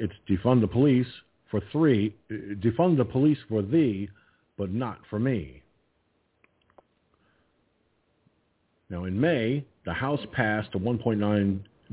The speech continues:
billion dollar Capitol Police budget, but only by one vote. Members of the far left squad in the Democrat,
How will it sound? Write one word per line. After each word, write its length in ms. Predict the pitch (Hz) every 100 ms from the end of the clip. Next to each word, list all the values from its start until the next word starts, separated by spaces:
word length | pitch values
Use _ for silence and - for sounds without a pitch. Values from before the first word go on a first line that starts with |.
| 85
billion 360 | 131 151 123 117
dollar 280 | 113 107
Capitol 360 | 92 123 117 104
Police 320 | 90 107 101 85
budget, 400 | 139 113 104 - _ _ _ _ _ _ _ -
but 160 | 110 -
only 320 | 135 135 131
by 300 | 101 104 98
one 540 | 92 90 113 107 101
vote. 320 | 110 165 92 - - _ _ _ _ _ _ _ _ _ _ _ _ _ _ _ _ _ -
Members 440 | 117 127 117 95
of 160 | 101 85
the 80 | 82
far 180 | 123 117
left 240 | 104 98 - -
squad 640 | - 131 139 92 101 139 - _ _ _ _ 95
in 100 | 92
the 60 |
Democrat, 640 | 82 120 107 - 101 82